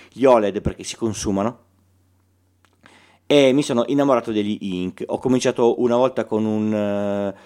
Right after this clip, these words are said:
con un, eh, Papyrus, si chiamava, se non vado errato, e poi Pimoroni, questi maledetti di Pimoroni, da cui non compro più da quando ci sono le, mm, le commissioni di,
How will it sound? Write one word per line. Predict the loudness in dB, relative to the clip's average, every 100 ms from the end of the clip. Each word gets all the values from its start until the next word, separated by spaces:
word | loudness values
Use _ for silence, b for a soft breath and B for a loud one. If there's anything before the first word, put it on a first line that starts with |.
| B
con | -4 0 2
un, | 2
eh, | 2 0 0
Papyrus, | -2 -4 -2 -2 -2 -6 -10
si | -8
chiamava, | -6 -4 -2 -2 -4
se | -6 -6
non | -4 -2
vado | -2 -2 -4
errato, | -2 0 2 0 -2 -6 B B B B
e | 4 6
poi | 6 6 4 0
Pimoroni, | -4 -2 2 2 2 0 -4
questi | -8 -10 -6
maledetti | -4 0 2 0 -4
di | -6
Pimoroni, | 0 2 2 B 0
da | 0
cui | 2
non | 2 2
compro | 2 0 -2
più | 0
da | 0 2
quando | 0 0 -2
ci | -6
sono | -4 -2 0
le, | 0 0
mm, | -2 -6
le | -6
commissioni | -4 -4 -4 -6 -6
di, | -6 -6